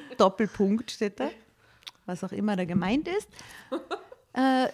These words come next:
<laughs> „Sie sowieso immer. Rufen Sie einfach an und wir machen was ab.“ Dann waren wir wieder draußen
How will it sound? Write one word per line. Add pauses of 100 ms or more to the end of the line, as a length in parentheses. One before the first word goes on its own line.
(120)
<laughs>
„Sie (240)
sowieso (100)
immer. (300)
Rufen
Sie
einfach
an
und
wir
machen
was
ab.“ (1500)
Dann (320)
waren
wir
wieder
draußen